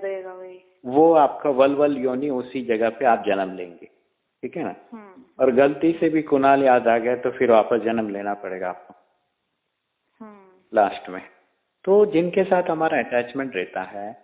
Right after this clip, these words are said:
Speaker 2: जिनके बारे में हम बहुत ज्यादा सोचते हैं, तो वो
Speaker 1: हम्म।
Speaker 2: प्रैक्टिस हो जाती है ना, आप बिना सोचे भी उसको याद कर लेंगे।
Speaker 1: हम्म।
Speaker 2: तो अब जरूरत है कि इन बुद्धि से इन सारी चीजों को भूलने की,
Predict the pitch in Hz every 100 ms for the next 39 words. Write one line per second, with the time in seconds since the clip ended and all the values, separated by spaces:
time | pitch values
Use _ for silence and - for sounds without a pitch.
0 | _ _ _ _ 123 123 127 123 123 127
1 | 127 113 107 107 98 104 107 - 85 -
2 | - 90 98 - _ _ _ _ _ _
3 | _ _ _ - 196 190 190 196 - -
4 | - 131 - 196 190 139 123 123 180 226
5 | 180 139 147 156 160 160 151 160 156 147
6 | 151 123 104 104 90 95 92 90 _ _
7 | _ _ _ _ _ _ _ _ _ _
8 | 233 220 202 190 _ _ _ - 151 165
9 | 175 175 185 196 196 190 196 196 196 165
10 | 160 160 156 - - _ _ _ _ _
11 | 135 120 156 165 156 143 139 120 123 127
12 | 113 113 113 107 - 101 95 101 110 -